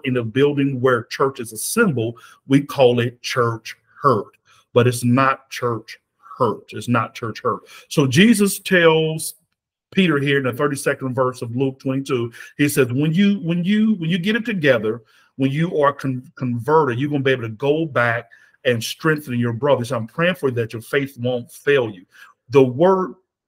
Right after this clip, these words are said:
the word converted here in, um, the, I would say probably the, the, the Greek, the Greek word is, uh, ecclesia,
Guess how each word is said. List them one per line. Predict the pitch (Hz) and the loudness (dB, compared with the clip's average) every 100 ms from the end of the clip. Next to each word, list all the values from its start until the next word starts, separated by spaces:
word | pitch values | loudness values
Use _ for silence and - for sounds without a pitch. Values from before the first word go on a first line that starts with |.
| _ _ _ _ | _ _ _ _
the | - 151 | 2 2
word | 139 165 175 | 4 4 2
converted | 175 143 123 117 156 165 123 | -2 -4 -2 2 4 4 2
here | 113 - 165 139 113 110 _ _ _ _ _ _ _ _ _ _ _ 147 | -8 -6 -2 -2 -4 -8 _ _ _ _ _ _ _ _ _ _ _ -2
in, | 147 151 135 131 120 117 - _ _ - | 2 4 2 2 -2 -6 -12 _ _ -6
um, | 127 120 117 113 110 104 107 _ _ - _ - | 0 2 2 -2 -6 -8 -16 _ _ -20 _ -14
the, | 120 139 131 120 | -4 0 0 0
I | 127 | -2
would | 139 135 | -2 -4
say | - 131 120 123 | -2 -2 -2 -4
probably | - 147 131 | -2 0 0
the, | 131 131 123 | -2 -2 -2
the, | 120 113 127 120 | -4 -8 -8 -10
the | 120 | -10
Greek, | 107 120 147 160 160 | -10 -8 -6 -6 -8
the | 127 | -10
Greek | 120 120 208 220 | -8 -2 -2 -2
word | - 139 127 131 - | 0 2 2 -2 -4
is, | 123 120 - _ _ _ - | -4 -4 -10 _ _ _ -6
uh, | 120 120 | -4 -2
ecclesia, | 139 123 120 - 165 135 98 | -2 -4 -6 -4 -2 -2 -4